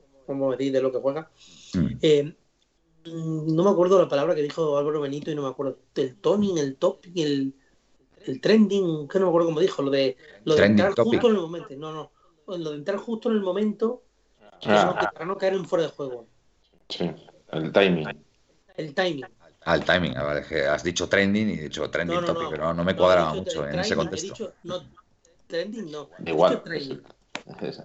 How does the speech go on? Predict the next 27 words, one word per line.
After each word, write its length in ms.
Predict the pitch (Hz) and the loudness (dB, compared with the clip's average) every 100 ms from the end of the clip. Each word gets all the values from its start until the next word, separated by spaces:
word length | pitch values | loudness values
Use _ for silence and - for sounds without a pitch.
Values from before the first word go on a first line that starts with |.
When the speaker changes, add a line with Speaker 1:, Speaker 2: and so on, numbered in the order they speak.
| - | -6
Speaker 3:
igual 280 | 69 78 73 | -2 0 -2
es 100 | 71 | -6
el, 160 | 76 69 | -8 -6
es 180 | 76 | -4
el 120 | 78 73 | -6 -4
timing 340 | 78 78 71 | -4 -4 -8
de 140 | 73 71 | -8 -6
medirse 640 | 76 80 95 - 73 73 | 0 4 4 4 -6 -6
cuando, 840 | - 78 82 80 78 78 76 - - - - - | -8 -4 -4 -2 -2 0 -2 -6 -16 -20 -16 -4
cuando 460 | 85 85 85 82 | -2 4 4 4
desmarcarse 640 | 90 87 82 - 90 87 | 2 0 -4 2 2 2
y 40 | - | -4
cuando 300 | 82 80 73 | -4 -4 -8
no. 200 | 76 - _ - - - | -12 -14 _ -20 -20 -2
A 60 | 90 | 2
ver, 160 | 90 180 | 2 2
lo 120 | 190 | 0
que 60 | 196 | 0
sí 120 | 123 | 0
que 60 | 139 | -2
está 220 | - 117 | -2 -2
claro 320 | 110 120 120 | 0 0 0
es 140 | 98 - | -2 -4
que 280 | 90 87 - | -6 -6 -2
hoy 200 | 101 98 | 0 2
el 100 | 82 | 0
Osasuna, 560 | 90 90 104 101 131 | -6 -10 -6 -6 -6